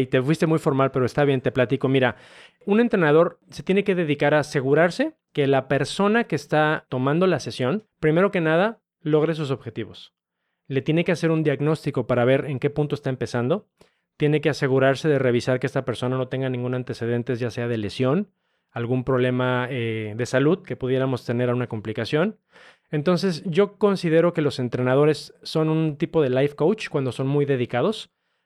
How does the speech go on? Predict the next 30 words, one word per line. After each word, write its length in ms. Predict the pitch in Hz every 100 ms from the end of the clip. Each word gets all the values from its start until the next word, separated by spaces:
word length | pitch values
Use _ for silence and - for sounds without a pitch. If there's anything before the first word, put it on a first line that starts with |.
| _ -
porque 260 | - 147
tienen 260 | 160 180 185
que 100 | 190
revisar 560 | 175 143 - 135 - _ _ _ -
el 160 | 156
antecedente 580 | 147 147 143 156 170 185
de 120 | 208
la 100 | 135
persona, 460 | - - 202 285 - _ _ _
su 180 | - 156
desarrollo 640 | 139 - 139 170 196 311 _ _
y 100 | 147
ayudarlo 420 | 139 139 143 147 160
a 40 |
lograr 320 | 143 127 127
sus 180 | - 113
metas. 480 | 117 107 113 101 - _ _ _ -
Parece 400 | 147 170 175 202
que 80 | 180
es 80 |
poco, 400 | - 156 147 123
pero 260 | - 131 131
yo 220 | 131 147
te 100 | 156
platico 460 | 143 131 143 160 147
que 200 | 139 135
realmente 480 | 131 147 156 156 165
es 100 | 170
un 180 | 156
trabajo 560 | 147 135 139 - 151